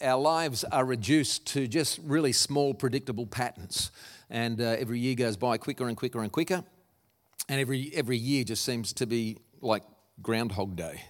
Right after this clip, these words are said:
Uh, it's not how God has created us or intended us to live.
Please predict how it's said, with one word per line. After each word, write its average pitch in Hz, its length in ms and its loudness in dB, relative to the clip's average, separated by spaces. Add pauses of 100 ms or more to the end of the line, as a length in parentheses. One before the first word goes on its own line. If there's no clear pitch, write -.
(840)
Uh, 135 320 4
it's - 140 -4
not 262 140 2
how 214 140 4
God 147 220 4
has 135 120 0
created 139 440 2
us - 320 0
or 123 140 -2
intended 123 460 -2
us - 340 -4 (160)
to 123 100 2
live. 101 460 -2